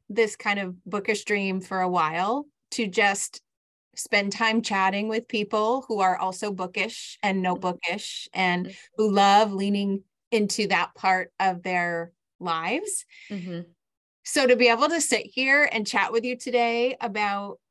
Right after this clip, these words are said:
Speaker 1: your idea that I fell in love with the first time I saw it is, is so exciting. I am thrilled that I can introduce you to all of my listeners and get some more ideas on
Speaker 2: <laughs>
Speaker 1: how I can use your, your book club card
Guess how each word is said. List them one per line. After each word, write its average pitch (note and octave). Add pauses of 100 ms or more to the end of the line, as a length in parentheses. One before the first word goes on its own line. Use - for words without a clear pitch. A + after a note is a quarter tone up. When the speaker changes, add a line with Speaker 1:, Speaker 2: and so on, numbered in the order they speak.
(100)
Speaker 1:
your G#3
idea F#3+
that G#3
I F#3
fell F#3+
in F#3
love F3
with G3
the G3
first F#3
time G#3
I F3
saw -
it C4 (100)
is, G3 (220)
is G#3
so G3
exciting. D#3
I F#3
am G3+
thrilled A#3+
that A3+
I F#3+
can F3+
introduce F#3+
you C4+
to G#3
all A3
of B3
my A3
listeners G3 (540)
and A#3+
get B3+
some A#3
more G#3+
ideas F#3+
on F#3+ (140)
Speaker 2:
<laughs> G3
Speaker 1:
how F#3+
I G3+
can G#3
use F#3+
your, F#3 (120)
your G3
book F#3+
club F#3+
card F#3